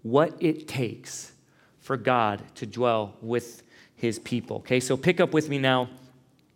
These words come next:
in verse eighteen. So the Jews said to him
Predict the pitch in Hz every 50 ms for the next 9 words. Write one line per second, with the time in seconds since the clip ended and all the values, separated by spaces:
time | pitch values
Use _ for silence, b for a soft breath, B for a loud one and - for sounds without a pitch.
0 | - - 127 123 113 123 127 117 123 - - 143 120 113 127 - 117 113 101 98
1 | 92 90 92 - _ _ _ _ _ _ _ _ _ _ _ _ _ _ _ _
2 | _ _ _ _ _ _ _ _ _ _ _ _ _ _ _ _ _ _ _ _
3 | _ _ _ _ B B B B B B B B B B B - - 175 165 160
4 | 156 131 113 - 160 208 226 226 202 - - - - 202 208 - - 139 117 107
5 | 113 101 92 95 101 98